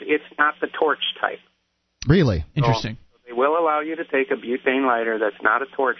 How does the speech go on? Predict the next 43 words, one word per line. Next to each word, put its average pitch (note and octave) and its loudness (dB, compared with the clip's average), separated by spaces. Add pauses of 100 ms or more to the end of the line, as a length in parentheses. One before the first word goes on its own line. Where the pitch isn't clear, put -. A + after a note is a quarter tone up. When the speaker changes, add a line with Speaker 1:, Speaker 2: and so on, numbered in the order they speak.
(120)
Speaker 1:
type, G2+ 0
and G#2 -2
it's G#2+ -4
gotta A2 2
be G#2+ -6
a G2+ 0
certain - 2
Speaker 2:
Maybe B3 6
it A#3 2
was A3 6
Speaker 1:
size C3+ 0
or D3 2
Speaker 2:
matches D#3 2
Speaker 1:
whatever. G2 2
Speaker 2:
that, A#2 0
the, A2 0
that A#2+ 0
you're A#2 4
not A#2 2
allowed G#2+ 0
to G2+ -4
bring G2 0
or F#2 0
something A2+ 4
Speaker 1:
Matches, F#2 0
Speaker 2:
like D#2+ -8
that. - -18
Speaker 1:
matches, F3 -2
you D#3+ -2
can C#3+ -2
take C3+ -2
one C#3 -2
bag C#3+ 0 (120)
of B2 0 (100)
the A#2+ 2
non-sa-, B2+ 0
I B2+ -2
mean, A#2+ -2
one C3 0 (160)
container B2+ 0
of A#2 0
the A2+ -2
non-safety. A#2 -2